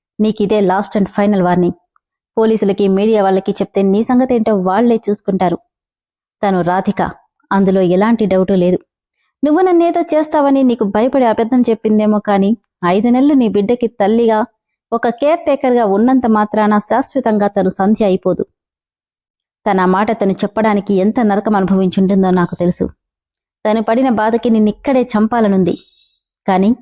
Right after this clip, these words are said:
కొద్ది రోజులు నీతో ఫ్రెండ్‌షిప్ చేశానన్న ఒక్క కారణంతో నువ్వెలాంటి వాడివో నాకు ఐడియా ఉండడం వల్ల నిన్ను వదిలేస్తున్నా, జాగ్రత్త అంటూ విసురుగా అతని తలని వెనక్కి తోసేసి రాధికని చేయి పట్టుకుని తీసుకెళ్లిపోతుంటే, సంజయ్ని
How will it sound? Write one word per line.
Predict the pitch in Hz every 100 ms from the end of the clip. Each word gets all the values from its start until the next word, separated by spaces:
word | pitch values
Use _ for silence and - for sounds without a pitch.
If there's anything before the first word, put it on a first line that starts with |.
| _ _ _ -
కొద్ది | 226 202
రోజులు | 208 214 214
నీతో | 196 196
ఫ్రెండ్‌షిప్ | - 226 254 269 226
చేశానన్న | 208 214 202 190 175
ఒక్క | 180 240 -
కారణంతో | 214 226 214 202 196
నువ్వెలాంటి | 190 175 185 220 240 214
వాడివో | 196 196 185 208 - _ _ _ _ -
నాకు | 185 185 190 175
ఐడియా | 208 233 208
ఉండడం | 202 196 190
వల్ల | 185 190
నిన్ను | 180 170
వదిలేస్తున్నా, | 185 190 - 180 - - _ _ _ -
జాగ్రత్త | 180 - 180 - 165 - _ _ _ -
అంటూ | 220 220 208 196
విసురుగా | 233 294 269 240
అతని | 220 202 196
తలని | 208 247 196
వెనక్కి | 185 240 - 247
తోసేసి | 214 208 202 - 196 - _ -
రాధికని | 202 240 277 233 214
చేయి | 208 254
పట్టుకుని | 247 220 226 208 196
తీసుకెళ్లిపోతుంటే, | 190 208 - 220 - 202 196 196 202 202 _ _ _ _ _ _ _ _ _ _
సంజయ్ని | 311 330 381 381